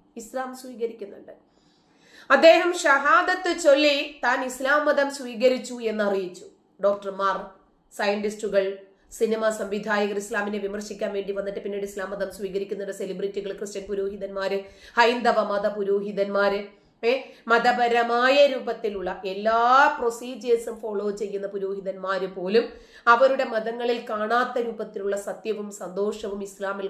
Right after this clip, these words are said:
കണ്ടെത്തുന്നു. അങ്ങനെ ഒരുപാട് ആളുകള്,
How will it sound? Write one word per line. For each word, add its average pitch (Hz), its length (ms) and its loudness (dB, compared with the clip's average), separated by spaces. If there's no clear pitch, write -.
കണ്ടെത്തുന്നു. 196 540 -8
അങ്ങനെ 285 260 4
ഒരുപാട് 220 440 0
ആളുകള്, 226 460 4